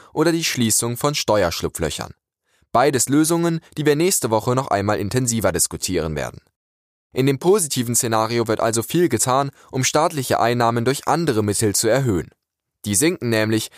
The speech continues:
wenn es weniger Arbeitseinkommen gibt. Ein weiterer Lösungsvorschlag? In Unternehmen, die heute schon langsam automatisieren, trainieren die jetzigen Mitarbeiter die K I, die sie dann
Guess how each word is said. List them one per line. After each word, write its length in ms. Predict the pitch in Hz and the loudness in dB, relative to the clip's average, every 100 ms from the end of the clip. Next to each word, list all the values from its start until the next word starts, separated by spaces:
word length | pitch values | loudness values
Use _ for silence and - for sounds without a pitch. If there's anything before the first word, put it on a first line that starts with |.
| - | -4
wenn 140 | 127 | 0
es 160 | 139 139 | 0 2
weniger 420 | 160 175 170 156 | 2 2 0 0
Arbeitseinkommen 840 | 147 156 95 - 85 85 - 78 | 0 0 0 -2 -4 -6 -6 -8
gibt. 320 | 69 - - - _ _ _ _ _ - | -8 -10 -14 -18 _ _ _ _ _ -6
Ein 160 | 107 | 0
weiterer 320 | 98 120 120 147 | 2 2 2 2
Lösungsvorschlag? 920 | 156 160 165 - 170 - 175 185 _ _ _ | 2 0 -2 0 -2 0 -2 -2 _ _ _
In 120 | - 120 | -6 -2
Unternehmen, 600 | 123 117 139 185 185 143 | 0 0 2 2 0 -2
die 100 | 107 | 0
heute 320 | 139 160 143 | 2 2 -2
schon 180 | - 104 | -2 0
langsam 340 | 107 113 107 | 0 0 0
automatisieren, 920 | 92 110 101 92 87 117 151 147 143 - _ | 0 -2 -2 -4 -2 0 0 0 -4 -6 _
trainieren 460 | - 147 196 165 120 | -4 0 0 0 -2
die 100 | 107 | 0
jetzigen 400 | 147 - 139 120 | 2 0 -2 -2
Mitarbeiter 560 | 113 113 107 107 107 | 0 0 0 0 0
die 140 | 92 95 | -2 -4
K 220 | 95 82 | -2 -2
I, 220 | 143 165 - - | 0 -2 -4 -8
die 80 | 156 | -4
sie 120 | 156 | 0
dann 180 | 175 180 | 0 0